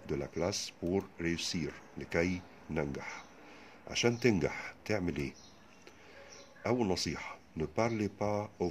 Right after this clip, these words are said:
voisins، ما تتكلموش مع اللي قاعدين جنبكم. فوازان هنا بمعنى اللي قاعد جنبك في الفصل. Faites attention en classe، انتبه في الفصل. Écoutez bien vos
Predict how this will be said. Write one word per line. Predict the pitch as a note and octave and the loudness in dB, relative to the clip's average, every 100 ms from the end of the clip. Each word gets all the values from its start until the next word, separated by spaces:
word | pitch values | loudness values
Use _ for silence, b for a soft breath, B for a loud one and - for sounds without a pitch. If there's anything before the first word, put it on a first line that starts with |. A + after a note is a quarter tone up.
| D2 | 0
voisins، | D#2 C#2+ C#2+ B1 - - - | 0 0 -2 -4 -12 -20 -12
ما | D#2 | -8
تتكلموش | - - E2 D#2 D#2+ G2 - F2 | -8 -4 -2 -2 -2 -4 -2 -2
مع | F2+ | -2
اللي | E2+ C#2+ | 0 0
قاعدين | D2+ E2+ | 0 0
جنبكم. | D2 C#2 D#2 - - - | -2 -2 -4 -4 -10 -8
فوازان | D2 D2+ C#2+ F2 | -2 0 2 2
هنا | F2 F2+ | 2 0
بمعنى | D2+ F2+ F2+ | 4 4 4
اللي | E2 D2+ | 4 2
قاعد | D#2+ | 0
جنبك | D#2 E2 D#2 | 0 0 -2
في | - | -4
الفصل. | C2+ - - - - - B B B B B B B - | -6 -6 -6 -8 -14 -20 B B B B B B B 0
Faites | G#2+ A#2 | 2 4
attention | A2 - E2+ - G2+ A2 | 2 4 2 4 2 2
en | F2 D#2 | 0 0
classe، | C#2+ C2 - - - | -2 0 0 0 -2
انتبه | D#2+ D2 G2+ F#2+ | -8 0 4 4
في | F#2+ - | 4 2
الفصل. | E2 D2 - - - - B B B B B B F2+ | 0 0 0 -4 -10 -16 B B B B B B -4
Écoutez | E2 - E2 - A2+ E2+ | -2 -2 0 2 2 2
bien | F2 G2 G2 D#2 | 2 2 2 2
vos | E2 | 2